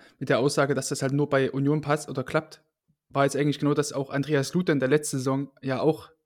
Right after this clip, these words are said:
eine gute Rolle gespielt hat, jetzt auch hier und da natürlich ein paar Fehler dabei gehabt. Ich erinnere mich irgendwie an dieses,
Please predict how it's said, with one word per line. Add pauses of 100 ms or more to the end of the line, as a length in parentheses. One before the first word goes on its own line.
(500)
eine
gute
Rolle
gespielt
hat,
jetzt
auch (240)
hier
und
da
natürlich
ein
paar
Fehler
dabei
gehabt.
Ich
erinnere
mich
irgendwie
an
dieses,